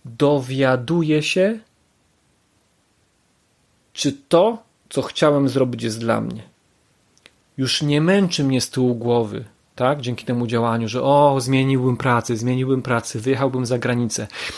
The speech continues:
Dzięki tej sytuacji, o której ci mówię, ja się dowiedziałem sam o sobie, że już niezależnie od typu pracy, jaki by to był, bo dzisiaj mógłbym pojechać i chcieć pracować w innym miejscu i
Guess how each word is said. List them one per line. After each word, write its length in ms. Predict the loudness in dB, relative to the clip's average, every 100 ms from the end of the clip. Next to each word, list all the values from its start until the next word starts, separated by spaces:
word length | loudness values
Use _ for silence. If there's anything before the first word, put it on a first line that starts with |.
| -8
Dzięki 220 | -2 -2 2
tej 120 | 2
sytuacji, 400 | 4 2 2 0
o 40 |
której 200 | 0 0
ci 140 | 2 -2
mówię, 280 | 0 2
ja 120 | 2 2
się 160 | 0
dowiedziałem 680 | 0 -2 0 0 2 2 0
sam 260 | -2 -2 -2
o 80 |
sobie, 440 | -4 -4 -2 -2 0
że 120 | 0
już 160 | 0 2
niezależnie 460 | 2 4 4 2
od 120 | 0
typu 180 | -2 -4
pracy, 340 | -2 -2 0 -4
jaki 160 | -2
by 100 | -4
to 100 | -2
był, 140 | -2 0
bo 120 | 0
dzisiaj 220 | 2 2
mógłbym 300 | 2 2 0
pojechać 360 | 2 2 0 -4
i 60 |
chcieć 240 | -2 -2 -2
pracować 380 | -4 0 -2
w 60 | -2
innym 260 | 0 0 2
miejscu 440 | 0 -2 -6 -8 -8 -12 -12 -14 -8
i 420 | 0 2 2 0